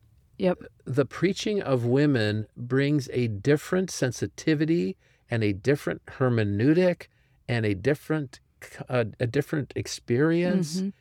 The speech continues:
Speaker 2: And there is a different portrayal of God when a woman preaches than when a man preaches.
Speaker 1: Right. Right.
Speaker 2: And I need to hear, we had Deirdre Brower Latz as a,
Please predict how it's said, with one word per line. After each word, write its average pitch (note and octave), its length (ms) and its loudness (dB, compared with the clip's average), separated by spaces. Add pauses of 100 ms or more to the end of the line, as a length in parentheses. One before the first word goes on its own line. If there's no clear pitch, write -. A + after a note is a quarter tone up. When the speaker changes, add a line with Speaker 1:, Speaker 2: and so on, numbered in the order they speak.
(260)
Speaker 2:
And C3+ 180 0
there D#3+ 220 6
is C#3+ 180 2
a B2+ 100 6
different E3+ 440 -4
portrayal D3+ 720 2
of A2+ 180 0
God A2 300 4
when A2 280 0
a G#2 80 0
woman B2 400 0
preaches F#2+ 420 -4
than F#2+ 180 -2
when F#2 120 0
a F2+ 60 -2
man F2 300 -4
preaches. - 360 -10
Speaker 1:
Right. F3+ 260 -6 (800)
Right. F3 220 -6 (220)
Speaker 2:
And A#2 140 -2
I C#3+ 200 2
need A#3+ 240 0
to D3+ 100 6
hear, A#2 680 2 (400)
we D#3+ 120 4
had D#3+ 180 4
Deirdre B2+ 260 2
Brower G#2+ 280 6
Latz G2+ 340 4
as F#2+ 140 2
a, F#2 120 0